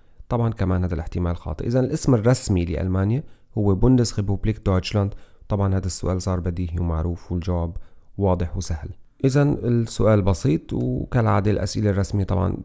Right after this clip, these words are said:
بتعرفوا أنتوا فيكم تتدربوا عليها. الصفحة الرسمية لل-،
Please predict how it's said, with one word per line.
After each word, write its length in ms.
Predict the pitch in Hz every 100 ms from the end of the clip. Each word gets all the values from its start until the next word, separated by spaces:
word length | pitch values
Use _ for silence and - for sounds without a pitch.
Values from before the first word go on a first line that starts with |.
| -
بتعرفوا 420 | 95 92 95 90
أنتوا 200 | 98 95
فيكم 300 | - 98 90
تتدربوا 520 | 90 87 92 92 95
عليها. 440 | 90 92 90 95 - - 101
الصفحة 400 | - 127 - 107
الرسمية 680 | 98 - 104 98 98 - -
لل-، 680 | 98 95 90 90 90 90